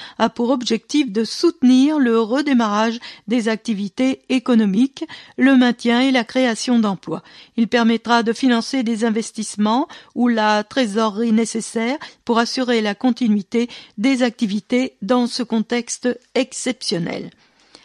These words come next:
La crise sanitaire se prolonge. Les acteurs économiques de notre territoire sont fragilisés. C'est une situation exceptionnelle et nous y apportons une réponse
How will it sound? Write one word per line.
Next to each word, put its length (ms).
La 100
crise 240
sanitaire 680
se 140
prolonge. 720
Les 120
acteurs 380
économiques 760
de 180
notre 300
territoire 560
sont 220
fragilisés. 720
C'est 220
une 140
situation 720
exceptionnelle 840
et 120
nous 320
y 160
apportons 720
une 220
réponse 560